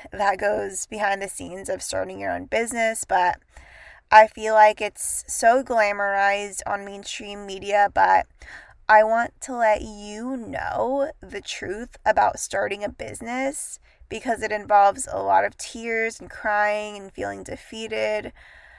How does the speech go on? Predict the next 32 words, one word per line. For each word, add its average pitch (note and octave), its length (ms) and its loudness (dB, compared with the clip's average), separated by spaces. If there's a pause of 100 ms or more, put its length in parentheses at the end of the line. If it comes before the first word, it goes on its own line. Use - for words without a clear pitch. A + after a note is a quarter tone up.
(160)
not G#3 280 2
knowing G3 440 -2
what G3+ 160 -6
your F#3+ 180 -6
next, F#3 360 -10
when G#3 140 -8
your F#3+ 100 -8
next - 260 -6
sale B3+ 240 2
will B3 160 2
be, A#3+ 300 -8
and G3+ 340 -10
being A#3+ 320 -6
so G#3 580 0 (260)
emotionally G3 540 -6
invested A3 800 -6 (720)
that F#3+ 300 6
you G3+ 220 -8
will G#3+ 160 -2
do F#3 280 -4
whatever F#3 480 -2
it - 140 -8
takes G3 400 -8
to G#3 80 -10
make G3 180 -8
sure G3 200 -4
your F#3+ 200 -4
company A3 520 -8
is - 180 -4
happy - 500 -6
and - 160 -8
healthy. - 460 -10